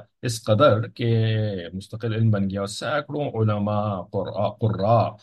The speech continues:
और हुफ्फाज ने इसकी हिफाजत में अपनी उम्रें खर्च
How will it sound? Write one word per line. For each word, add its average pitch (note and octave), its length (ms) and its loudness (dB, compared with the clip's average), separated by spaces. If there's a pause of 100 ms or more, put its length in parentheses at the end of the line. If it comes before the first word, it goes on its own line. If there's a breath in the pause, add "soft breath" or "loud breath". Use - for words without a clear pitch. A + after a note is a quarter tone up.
(220 soft breath)
और G#2+ 120 -2
हुफ्फाज A2+ 600 2
ने G#2+ 60 -2
इसकी F#2+ 240 -8
हिफाजत F2+ 500 -10
में E3 200 -10
अपनी G#2+ 400 -6
उम्रें C3+ 360 0
खर्च A2 360 -4